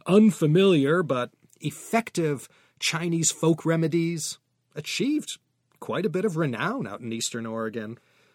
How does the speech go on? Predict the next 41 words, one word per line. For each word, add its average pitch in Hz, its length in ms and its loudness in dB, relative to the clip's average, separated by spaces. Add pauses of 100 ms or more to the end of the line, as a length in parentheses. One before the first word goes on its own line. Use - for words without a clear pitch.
(120)
You 160 120 0
know, 165 140 4
advanced 185 440 0
medicine, 113 840 -4
as 110 160 -10
we 95 100 -8
know 101 160 -8
it 90 100 -16
today, 101 580 -2 (280)
is, 147 640 2
well, 131 140 -8
if - 100 -10
you 151 60 0
follow 277 340 -2
the 156 80 0
timeline 151 540 0
going 127 240 -4
back 127 220 0
to 120 80 -4
Hippocrates, 135 1040 -4
that's 269 220 -2
a - 60 -4
fairly 240 800 0 (100)
recent 131 480 -2
phenomenon. 95 680 -10 (400)
I 101 40 -12
mean, 98 100 -10
even 139 220 -2
in 101 80 -6
my 101 120 -6
own 120 200 -8
children's 127 600 -2
lifetime, 127 520 -4
<laughs> - 0 -
medicine 147 400 -2
has 117 120 -6
come 123 300 -4 (100)
such - 240 0
a 147 60 0
long 131 340 0
way. 123 380 -4